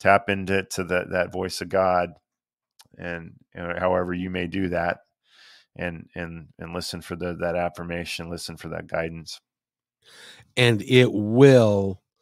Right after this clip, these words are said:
Speaker 2: in the long run, work out exactly how it's supposed to be. Have faith in that, trust in that, know that, 'cause it will. And, uh,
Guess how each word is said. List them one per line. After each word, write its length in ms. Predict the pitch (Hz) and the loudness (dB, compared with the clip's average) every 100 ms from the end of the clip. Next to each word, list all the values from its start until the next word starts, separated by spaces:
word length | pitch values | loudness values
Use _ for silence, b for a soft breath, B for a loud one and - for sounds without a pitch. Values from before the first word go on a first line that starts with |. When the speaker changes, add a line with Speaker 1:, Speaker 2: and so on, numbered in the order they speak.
| _ _ _ _ _ _ | _ _ _ _ _ _
Speaker 2:
in 200 | 131 131 | 6 8
the 80 | 143 | 10
long 340 | 131 117 110 101 | 8 8 6 4
run, 440 | 98 95 90 90 _ _ _ _ _ _ | 4 4 2 -2 _ _ _ _ _ _
work 300 | 101 113 - | 2 2 4
out 180 | 104 98 | 4 2
exactly 600 | 92 80 104 104 107 113 | -2 2 6 6 4 0
how 200 | 98 95 | 2 0
it's 80 | 95 | -2
supposed 300 | - 90 - | -4 -6 -4
to 60 | 85 | -8
be. 340 | 76 58 - _ _ _ _ _ | -8 -10 -16 _ _ _ _ _
Have 260 | - 90 - | -6 -6 -6
faith 380 | - 113 113 | 2 2 4
in 140 | 123 95 | 0 0
that, 260 | 85 78 73 | -4 -6 -10
trust 340 | - 113 113 - | -2 0 0 0
in 160 | 101 | 0
that, 300 | 85 78 76 | 0 -4 -6
know 300 | 69 101 110 | -2 2 4
that, 340 | 92 78 76 71 _ _ | 2 -2 -4 -8 _ _
'cause 220 | - 76 | -8 -4
it 100 | 80 | -4
will. 380 | 85 82 - - _ B B B _ | -2 -4 -4 -14 _ B B B _
And, 360 | 87 87 87 82 | -2 -2 -2 0
uh, 280 | 87 82 | 0 0